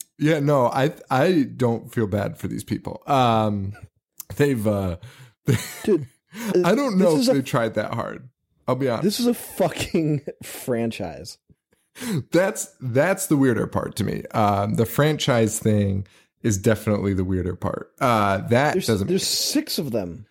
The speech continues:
Speaker 1: Yeah. <laughs> I like that they did Killjoy Goes to Hell. Um, 'cause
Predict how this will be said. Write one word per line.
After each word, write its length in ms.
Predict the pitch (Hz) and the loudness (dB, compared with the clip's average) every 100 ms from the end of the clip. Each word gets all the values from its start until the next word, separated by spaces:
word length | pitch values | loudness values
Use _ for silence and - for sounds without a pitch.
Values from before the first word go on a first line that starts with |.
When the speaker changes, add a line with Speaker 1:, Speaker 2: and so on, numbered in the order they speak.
| _ | _
Speaker 1:
Yeah. 240 | 123 104 - | 2 2 0
<laughs> 1500 | - - - - - - - - _ _ _ - 220 202 - | -2 -2 -2 -8 -10 -14 -16 -20 _ _ _ -14 -10 -8 0
I 60 | 160 | 4
like 240 | 160 180 | 4 4
that 160 | 180 175 | 2 2
they 100 | 139 | 2
did 380 | 131 127 117 - | 4 2 0 -8
Killjoy 480 | - 123 120 120 120 | -2 0 2 2 4
Goes 300 | 117 110 - | 2 2 2
to 140 | 98 | 0
Hell. 360 | 95 101 113 - - - - _ - | 2 2 0 -4 -18 -20 -20 _ -4
Um, 580 | 117 107 101 98 - - | 0 0 -2 -8 -14 -8
'cause 260 | - 127 113 | 0 0 0